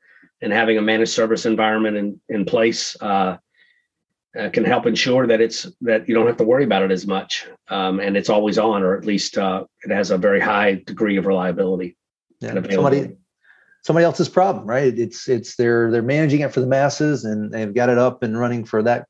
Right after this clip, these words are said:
Speaker 2: larger group of people. So you assume there's more urgency to keep, get it up and keep it up. And then you're not
Speaker 1: Right.
Speaker 2: relying on your I T team as much to, to be the sole point of contact for that.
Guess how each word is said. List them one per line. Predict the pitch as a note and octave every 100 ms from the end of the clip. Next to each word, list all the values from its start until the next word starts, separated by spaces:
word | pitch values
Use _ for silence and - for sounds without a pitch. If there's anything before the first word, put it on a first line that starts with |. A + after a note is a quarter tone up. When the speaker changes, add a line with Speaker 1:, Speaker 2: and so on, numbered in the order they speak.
| _
Speaker 2:
larger | A#2+ A#2 B2+ B2 C3
group | B2+ B2+
of | A2+
people. | B2+ B2+ C3
So | A2
you | G#2+
assume | G#2 - B2+ B2 A2+ - - - - _
there's | G#2+
more | A2+ A#2+
urgency | C3 B2 A2 -
to | A2+ G#2+ G2+
keep, | - C#3+
get | C3
it | D3
up | C#3+ C#3+
and | A2+
keep | D#3+ B2+
it |
up. | A#2 C#3 - _
And | A2+ A#2+ B2
then | C3
you're | C3
not | C3 B2+
Speaker 1:
Right. |
Speaker 2:
relying | C3 C3 C3 B2+
on | B2+
your | B2+ C3
I | B2+
T | B2 C#3+
team | C3+ C3 A#2+
as | A2+
much | G#2 A2+ G#2+ -
to, | - A2+ A#2 A2 - - - _ _ _
to | - G#2+
be | A#2
the | A#2 G#2
sole | B2+ A#2+
point | A#2 A#2
of | G2+
contact | A#2 A#2 F2+ F#2 -
for | F#2+
that. | G2+